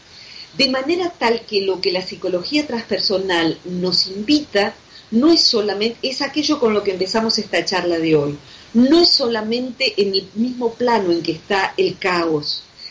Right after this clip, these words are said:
sino poder, en vez de saltar hacia afuera, que sería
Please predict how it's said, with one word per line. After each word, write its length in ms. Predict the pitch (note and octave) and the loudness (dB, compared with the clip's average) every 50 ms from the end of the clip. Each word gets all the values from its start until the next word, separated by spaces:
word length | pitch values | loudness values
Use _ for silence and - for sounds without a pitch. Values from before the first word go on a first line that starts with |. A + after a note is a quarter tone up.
| - | -14
sino 340 | - - A3+ A3 A3+ B3 B3 | -6 -2 0 0 0 0 -2
poder, 520 | - - A#3 B3 A#3+ B3+ D4+ D#4 E4 D#4+ D#4+ - - - - - - - - - - - - | 0 0 2 2 2 2 2 0 0 0 -4 -10 -18 -20 -20 -20 -20 -20 -20 -20 -4 0 2
en 180 | A#3 A#3+ B3 | 2 2 2
vez 160 | A3 E4+ E4+ | 2 0 2
de 80 | F#4 E4+ | 0 -2
saltar 440 | - - C4+ A3+ A#3 - D4+ D4+ D4 | -4 -2 -4 -4 -2 -4 -4 -4 -4
hacia 280 | C4+ - - - G#3 | -6 -6 -6 -6 -6
afuera, 420 | A3 - - D#4+ C4+ G#3 G3+ A3 A3 | -4 -4 0 2 4 4 4 2 0
que 100 | - G#3 | -4 -6
sería 480 | G#3 - E3+ E3+ G#3+ A3 A3+ G#3+ G#3 | -4 -4 -6 -4 -4 -4 -2 -4 -4